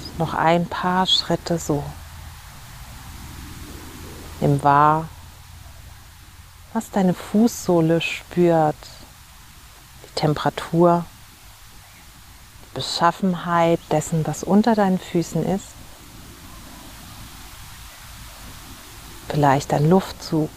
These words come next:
vielleicht Nässe, Kühle, Härte, Weichheit, Glätte, was auch immer es ist.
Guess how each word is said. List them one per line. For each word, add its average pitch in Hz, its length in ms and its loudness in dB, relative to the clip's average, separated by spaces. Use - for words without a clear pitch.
vielleicht 151 400 0
Nässe, 165 580 2
Kühle, 180 680 4
Härte, 190 520 0
Weichheit, 165 640 2
Glätte, 165 600 4
was - 180 -12
auch - 140 -2
immer 180 280 6
es - 160 -2
ist. - 200 -8